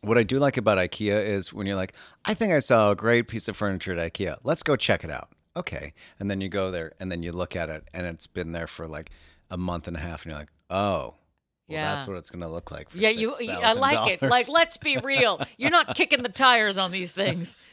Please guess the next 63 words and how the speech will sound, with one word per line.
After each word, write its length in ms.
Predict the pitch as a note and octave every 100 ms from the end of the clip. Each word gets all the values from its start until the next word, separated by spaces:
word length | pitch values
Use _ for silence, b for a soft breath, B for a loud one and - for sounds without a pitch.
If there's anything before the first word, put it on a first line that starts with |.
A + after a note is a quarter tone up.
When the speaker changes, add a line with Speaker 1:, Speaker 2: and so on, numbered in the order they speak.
| -
Speaker 2:
'cause 140 | B3
Speaker 1:
No. 80 | -
Speaker 2:
you're 80 | A#3
afraid 380 | G3 D4+ C#4+ B3
if 120 | B3
you 80 | B3
go 140 | B3
to, 80 | A#3
like, 220 | G3 E3+
sit 300 | - - A3
on 180 | G#3+ A3+
it. 140 | A#3+ -
That's 240 | D4 -
the 140 | - G#3+
best 300 | F#3+ G3 -
thing 180 | F#3
about 260 | F3 E3+ D#3
the 120 | E3
ikea, 420 | D#3 D#3+ - F3
like, 220 | D3+ C3+ -
the 80 |
floor. 680 | C#3+ - D#3+ E3 D3 C3+ A#2 b b b
If 160 | G3 G3+
you 80 |
go 180 | A3+ A#3+
on 140 | A3+ G#3
the 80 |
floor 260 | F#3+ G#3+ G3+
and 120 | F3
they 100 | E3+
set 300 | E3 - A3
out 160 | F#3+ -
this 140 | F3 F3
beautiful 560 | F#3+ F#3 F#3 F3 E3+
living 320 | F#3 F#3 F3+
room 180 | E3+ D#3+
set, 280 | D3+ F#3 D#3+
you're 100 | E3+
like, 200 | D#3+ D3+ -
"I 100 | E3
could 360 | - D4 C4 -
test 340 | F#3 E3+ -
out 180 | D3+ -
this 160 | D3
couch, 360 | - D3 C#3+ - -
but 160 | D#3 -
it 160 | D3+
could 340 | - G#3+ F3 -
<laughs> 60 |
collapse 400 | F#3+ F3 D#3 -
under 200 | D#3 D3
the 100 | D#3
weight 220 | D3+ C#3+ C#3
of 60 |
Speaker 1:
Mm-hmm. 80 | C3
Speaker 2:
me." 200 | B2+ A2 D3+
Speaker 1:
Or 180 | C#3+ B2
it 20 |
could 120 | A2+ F#2
give 140 | F#2+
me 80 | F2+
bed 220 | F#2 F2+
bugs. 340 | D2 A#1+ -